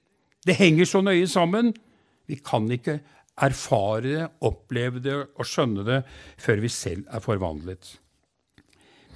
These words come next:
Dere husker jo Ester Åse Andresen, mange av dere. Det var jo som var så, skrev en dikt selv også, gjorde vel det. Og leste dikt ofte også. Hun sa det, når hun lå på det siste, så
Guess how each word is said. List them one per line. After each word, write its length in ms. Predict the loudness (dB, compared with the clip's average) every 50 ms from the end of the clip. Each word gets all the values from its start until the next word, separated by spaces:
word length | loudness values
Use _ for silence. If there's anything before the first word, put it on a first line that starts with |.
| -20 -20 -20 -20 -20 _ _ _ _ _
Dere 220 | -2 0 2 2 2
husker 260 | 0 0 -2 -4 -2
jo 160 | -2 -2 -2 -2 -4
Ester 320 | -6 -6 -6 -4 -2 -2
Åse 300 | 0 -2 -2 -2 -2 -4
Andresen, 500 | -4 -2 -4 -4 -4 -6 -6 -8 -10 -10 -8
mange 180 | -6 -6 -4 -4
av 80 | -4 -4
dere. 220 | -4 -6 -6 -8
Det 380 | _ _ _ _ _ _ _ -8
var 100 | -6 -6
jo 60 | -4
som 100 | -2 -2
var 140 | -2 -2 -4
så, 100 | -6 -8 -8 -10
skrev 460 | -14 -12 -10 -10 -8 -6 -4 -4 -4
en 80 | -2
dikt 240 | -4 -4 -6 -8 -6
selv 260 | -4 -4 -2 -2 -2 -4 -4
også, 180 | -4 -4 -2 -2
gjorde 260 | -2 -2 -2 -2 -4 -4
vel 160 | -4 -6 -6
det. 80 | -10 -12 _ _ _ -8
Og 140 | -6 -4 -2
leste 480 | -2 -2 -2 -2 -4 -8 -10 -12 -12 -10
dikt 400 | -8 -6 -8 -8 -8 -10 -8 -4 -4
ofte 320 | -4 -4 -6 -10 -8 -8 -8
også. 200 | -8 -8 -12 _ _ _ _ -20 -20 -20 -20 -20 -20 -20 -20 -20 _ _ _ 0
Hun 140 | 0 0 0 2
sa 240 | 4 4 4 4 4
det, 280 | 4 2 2 2 0 -4 -8 _ _ _ -6
når 140 | -4 -2
hun 80 | -2 0
lå 80 | 0 0 0 0 2 2
på 100 | 2 2 2 0 -2 -2 -4
det 100 | -6 -6
siste, 400 | -4 -4 -4 -6 -6 -8 -10 -10 -6
så 280 | -4 -2 -2 0 -2